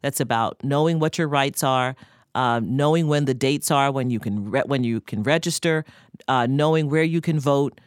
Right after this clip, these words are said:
uh, and, and knowing what are the conditions in which you should be reporting information back to, uh,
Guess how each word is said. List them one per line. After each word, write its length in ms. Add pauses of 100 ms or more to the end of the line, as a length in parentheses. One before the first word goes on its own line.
(320)
uh, 320
and, 280
and 220
knowing 540
what 200
are 80
the 140
conditions 580
in 160
which 280
you 100
should 260
be 280 (260)
reporting 640
information 720
back 460
to, 420 (340)
uh, 420